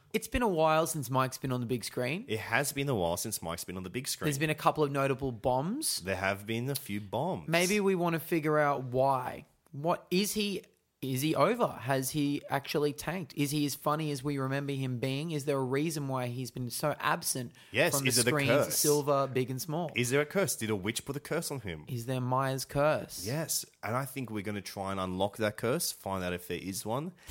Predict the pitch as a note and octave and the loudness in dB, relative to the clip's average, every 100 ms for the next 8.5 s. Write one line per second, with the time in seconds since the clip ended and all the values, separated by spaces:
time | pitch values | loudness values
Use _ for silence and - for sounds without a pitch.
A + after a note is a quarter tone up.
0 | - - - G2+ B2 - - F#2+ G#2 A2 | -12 -12 -6 -4 -4 -4 -8 -6 -4 -4
1 | A2 A2+ A#2+ C#3 C#3+ - - - _ - | -6 -4 -4 -4 -6 -10 -16 -18 _ -16
2 | - - - _ _ _ - C#3+ C3+ D3 | -16 -16 -20 _ _ _ 0 4 4 4
3 | C#3+ C#3 D3 C3+ C3+ E3 A2+ - B2+ B2 | 4 2 2 0 2 0 0 -4 -6 -4
4 | B2 A#2 C3+ D3 A#2+ A#2 A#2 C3 C#3+ - | -4 0 0 2 0 0 -4 -6 -8 -8
5 | - A2 G#2+ C3 D#3 - - - - F3+ | 0 0 2 2 0 -6 -8 -10 -6 -2
6 | D#3 A2+ - A#2 B2+ C3 B2+ A#2+ A2+ A#2 | 2 4 6 8 6 6 2 4 4 4
7 | A#2+ G#2 G#2+ D3+ - G2+ G2+ A2+ B2+ - | 2 2 0 0 -2 -6 0 0 0 0
8 | G2 - G#2 D3+ - | 0 2 0 0 -4